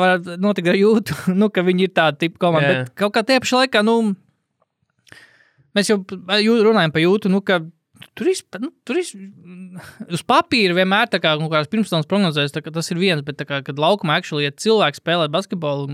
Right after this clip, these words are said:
Speaker 1: ir motu-, gan motivēti galu galā, nu, un es nezinu, nu, es neredzu, ka viņi varētu finišēt tik slikti, bet tajā pašā laikā ir, ā, jāņem arī vērā, ka, protams, ka tagad pēdējos gados ir arī viss šitais, ā, play-in, viss tas, ā, faktors arī, ka, nu, kad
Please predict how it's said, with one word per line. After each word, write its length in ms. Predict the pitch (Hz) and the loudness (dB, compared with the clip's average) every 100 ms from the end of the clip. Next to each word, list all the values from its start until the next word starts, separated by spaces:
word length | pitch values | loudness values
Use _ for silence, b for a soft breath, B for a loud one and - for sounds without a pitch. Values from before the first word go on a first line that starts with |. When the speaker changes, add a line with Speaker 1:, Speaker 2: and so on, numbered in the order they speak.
| 143 | -6
Speaker 1:
ir 160 | 151 160 | -4 0
motu-, 320 | 170 160 170 | 0 0 0
gan 200 | 233 196 | 0 2
motivēti 460 | 160 226 202 175 165 | 0 0 -2 0 0
galu 160 | 170 170 | 0 0
galā, 240 | 165 143 - b b b b | 0 0 -4 b b b b
nu, 120 | 180 190 | 0 2
un 160 | 165 156 147 - _ 147 | 0 -2 -6 -12 _ -18
es 100 | - | -8
nezinu, 240 | 403 262 220 | -6 -4 -4
nu, 120 | 240 226 196 - | -4 -6 -10 -10
es 160 | 175 | -2
neredzu, 340 | 226 214 165 - | 2 2 2 -2
ka 80 | 170 | -2
viņi 160 | 165 | 2
varētu 240 | 160 156 - | 2 0 -2
finišēt 320 | 180 156 143 | -2 0 -2
tik 160 | - | -2
slikti, 300 | - 156 160 160 | -2 -4 -2 -2
bet 140 | 151 | -2
tajā 100 | 170 | -2
pašā 140 | - 170 | 0 0
laikā 220 | 196 147 147 | 0 0 -2
ir, 240 | 151 160 | -4 -4
ā, 120 | 156 151 b b b - | -2 -4 b b b 0
jāņem 240 | 208 190 | 2 2
arī 80 | 160 | 2
vērā, 220 | 175 196 151 | 2 2 0
ka, 120 | 151 143 143 | -2 -4 -2
protams, 320 | 180 160 143 - | -2 -2 -4 -4
ka 80 | |
tagad 320 | 143 - 147 139 | -4 -2 -2 2
pēdējos 360 | 156 143 135 147 - | 0 0 -2 -6 -6
gados 380 | - 156 139 139 | -2 0 0 -4
ir 80 | 139 | -8
arī 280 | 131 135 139 | -8 -8 -8
viss 160 | 143 - | -8 -6
šitais, 320 | - 127 135 - | -4 -4 -6 -14
ā, 100 | - - - 151 | -16 -16 -16 -8
play-in, 380 | 165 202 254 240 - | 0 2 2 0 -4
viss 320 | 170 175 - 170 | -6 -4 -4 -6
tas, 140 | - - | -6 -4
ā, 120 | 151 143 143 147 - 170 160 | -4 -2 -4 -8 -10 -12 -4
faktors 420 | 185 196 165 143 | -2 0 0 0
arī, 160 | 170 151 | 0 -2
ka, 80 | 165 | -4
nu, 140 | 175 | -6
kad 160 | 160 | -8